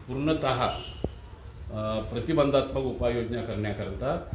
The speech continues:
सज्ज आहे व सतर्क आहे. माझी पशुसंवर्धन विभागामार्फत तसे शासनाच्या तर्फे अत्यंत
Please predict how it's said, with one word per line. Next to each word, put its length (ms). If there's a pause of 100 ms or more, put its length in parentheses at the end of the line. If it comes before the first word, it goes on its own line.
(320)
सज्ज 280
आहे 580
व 20
सतर्क 440
आहे. 260 (140)
माझी 460 (220)
पशुसंवर्धन 720
विभागामार्फत 920
तसे 200
शासनाच्या 520 (120)
तर्फे 460 (880)
अत्यंत 520